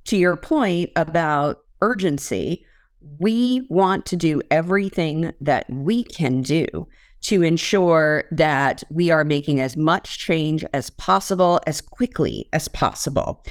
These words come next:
So we're not gonna wait for federal legislators to pass comprehensive bills on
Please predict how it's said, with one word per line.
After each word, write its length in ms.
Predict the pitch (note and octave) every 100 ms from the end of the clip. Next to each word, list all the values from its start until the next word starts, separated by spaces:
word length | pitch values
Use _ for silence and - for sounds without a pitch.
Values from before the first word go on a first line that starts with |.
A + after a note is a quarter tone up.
| - -
So 160 | -
we're 160 | B3+ C#4+
not 260 | D4 C4+ -
gonna 180 | A3
wait 460 | G3 D#3 D#3+ F#3 -
for 160 | - D3+
federal 460 | - C#3 C#3+ C3+
legislators 920 | C#3 A#2 D3 C#3+ C3 A2+ A2 G2 -
to 240 | - D3 C3
pass 340 | - C#3 C3+
comprehensive 760 | - C#3+ D3+ D3+ D3 C3+ B2 A#2
bills 360 | B2+ C3 A#2+
on 200 | C3 A#2+